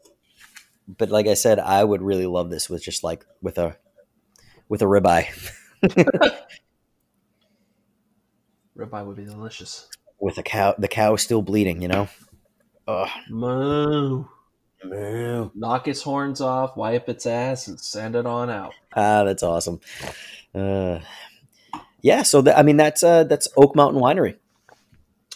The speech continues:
Speaker 2: Oh, it's delightful.
Speaker 1: All of 'em. All of 'em really good. The first two were, you know, lighter bodied, more laid back,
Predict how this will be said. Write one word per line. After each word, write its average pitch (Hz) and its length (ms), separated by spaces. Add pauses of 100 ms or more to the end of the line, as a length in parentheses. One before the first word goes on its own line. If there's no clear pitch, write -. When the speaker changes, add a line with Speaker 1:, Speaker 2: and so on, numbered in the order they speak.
(120)
Speaker 2:
Oh, 127 140
it's - 160
delightful. 110 520 (1080)
Speaker 1:
All 123 180
of 156 80
'em. 107 140 (300)
All 123 180
of 170 60
'em 180 100
really 180 200
good. 139 240
The - 60
first 120 340
two 143 140
were, 170 100
you 147 140
know, 127 200 (400)
lighter 120 240
bodied, 117 600
more 101 240
laid 113 300
back, 95 340